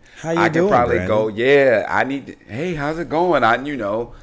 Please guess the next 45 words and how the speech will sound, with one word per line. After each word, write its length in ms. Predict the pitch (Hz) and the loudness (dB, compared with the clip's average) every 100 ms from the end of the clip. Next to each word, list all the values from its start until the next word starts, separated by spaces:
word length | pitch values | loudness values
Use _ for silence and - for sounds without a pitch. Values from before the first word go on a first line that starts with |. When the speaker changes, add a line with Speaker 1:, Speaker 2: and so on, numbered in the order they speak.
| - - - - - | -20 -20 -20 -20 -6
Speaker 2:
just 220 | 123 - | -6 -4
even 260 | 156 147 | -6 -4
the 60 | 139 | -4
way 160 | 123 120 | 0 2
I've 180 | 117 | 2
been 240 | 117 101 87 | 0 -8 -4
raised 520 | 101 131 123 107 87 | 0 2 2 -2 -6
and 160 | 101 90 | -8 -4
just 240 | 107 82 | -6 -6
being 300 | 107 113 110 | -8 -6 -6
down 300 | 107 107 107 | -4 -2 -4
south 460 | 98 - 110 110 107 | -6 -2 0 0 -2
and, 80 | 101 | -10
you 80 | 107 | -8
know, 120 | 98 | -6
everyone, 560 | 101 101 104 104 101 98 _ | -6 -6 -8 -6 -8 -12 _
everyone's 400 | 104 101 104 101 | -6 -4 -2 -4
about 340 | 90 92 82 - | 0 0 0 -4
manners 560 | 107 139 135 120 104 95 | -2 0 0 0 -2 -6
and 300 | 90 82 76 | -10 -10 -2
yes, 280 | 123 131 | 0 0
ma'am, 340 | 113 113 101 95 | -6 -4 -4 -6
and 100 | 95 | -6
no, 140 | 113 127 | -6 -6
sir. 320 | - 120 110 | -6 -4 -4
It's 100 | 98 | -6
like, 120 | - | -8
I 120 | 98 | -8
just, 400 | 104 110 101 - _ - - - - - - - | -6 -6 -6 -12 _ -20 -20 -20 -20 -20 -16 -2
I 120 | 104 | 0
would 160 | 117 117 | 0 -4
need 160 | 113 | -6
to 80 | 110 | -6
hear 240 | 98 117 113 | -6 -4 -4
something 500 | - - 120 123 104 | -4 -6 -4 -4 -4
like 200 | 98 92 | -4 -2
that 180 | 98 85 | -4 -4
going 320 | 95 95 90 | -6 -6 -4
on. 260 | 101 113 90 | -2 -2 -2
I 100 | 87 | -4
feel 180 | - 98 | -4 -2
like 240 | 92 87 | -2 -4
if 100 | 90 | -8
it's 180 | 101 95 | -6 -6
just, 280 | 104 92 | -8 -10